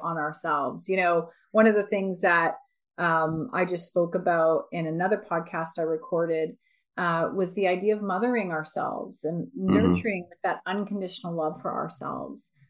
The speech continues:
Speaker 1: So I love that. And, and you're right. All of these things contribute to raising our vibration. And
Speaker 2: Yeah. And,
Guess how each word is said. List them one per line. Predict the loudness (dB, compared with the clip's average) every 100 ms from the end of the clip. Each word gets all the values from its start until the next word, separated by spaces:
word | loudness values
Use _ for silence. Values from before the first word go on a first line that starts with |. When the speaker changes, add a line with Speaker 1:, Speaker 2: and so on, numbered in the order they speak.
| -6
Speaker 1:
So | 4 8 8 6 4
I | 2
love | 4 4 2
that. | 0 -2 -2 -2
And, | 2 2 2
and | 2
you're | 4 6
right. | 6 4 4
All | 4 6 6
of | 4
these | 0 -2 0
things | 2 4 2 0 -4 -6 -16 _ _ 0
contribute | 2 2 2 2 4 2 2 2 -4 -6
to | -2 0 2
raising | 2 2 0 -2
our | -4 -2
vibration. | -4 -4 -8 -8 -8 -8 -10 -14 _ _ _ _ _ -2
And | 2
Speaker 2:
Yeah. | 2 2
And, | -4 -6